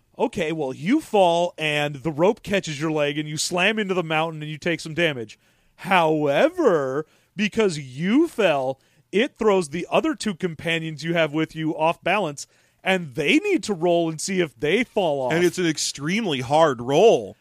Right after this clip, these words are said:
Speaker 1: One of them fails. He falls and instantly dies. He just, no chance,
Speaker 2: This is
Speaker 1: is
Speaker 2: an-,
Speaker 1: dead.
Speaker 2: this is another player character.
Speaker 1: Yes.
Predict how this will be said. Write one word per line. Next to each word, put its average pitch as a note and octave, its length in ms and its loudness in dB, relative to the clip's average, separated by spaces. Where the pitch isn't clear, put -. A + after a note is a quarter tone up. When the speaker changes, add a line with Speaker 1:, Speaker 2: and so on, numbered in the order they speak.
Speaker 1:
One A3 320 2
of D#4 160 2
them F3 200 -2
fails. - 540 -8
He C#4+ 300 2
falls A3+ 440 2
and A#3 200 0
instantly G3 540 -4
dies. C3+ 460 -8
He G#3 140 0
just, G3+ 320 0
no F3+ 280 4
chance, C4 600 0
Speaker 2:
This E3 140 -2
is F3 100 0
Speaker 1:
is A#3 120 2
Speaker 2:
an-, - 60 -10
Speaker 1:
dead. D#3 320 0
Speaker 2:
this F3 140 2
is F#3 120 0
another E3+ 300 4
player D#3 300 2
character. A#2 520 -4
Speaker 1:
Yes. F3+ 280 2